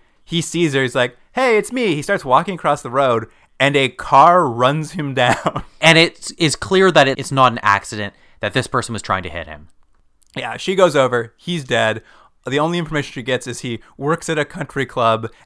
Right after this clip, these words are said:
Speaker 1: and his name is Darren.
Speaker 2: Yeah, Darren, who works at Bay Vista.
Speaker 1: Bay Vista.
Speaker 2: Yeah. <laughs>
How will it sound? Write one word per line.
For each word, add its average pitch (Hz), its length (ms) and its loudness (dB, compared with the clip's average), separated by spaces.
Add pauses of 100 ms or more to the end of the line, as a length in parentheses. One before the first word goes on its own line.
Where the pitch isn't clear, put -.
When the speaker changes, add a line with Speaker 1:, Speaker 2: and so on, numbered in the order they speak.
Speaker 1:
and 117 120 -6
his 139 200 -4
name 113 300 0
is 110 180 -6
Darren. 110 520 -6
Speaker 2:
Yeah, 113 200 0
Darren, 143 420 6
who 160 140 -2
works 131 320 0
at 104 180 2 (340)
Bay 117 220 4
Vista. 110 600 -4 (360)
Speaker 1:
Bay 135 280 0
Vista. 127 600 -2
Speaker 2:
Yeah. 147 1000 -2 (460)
<laughs> 185 280 -6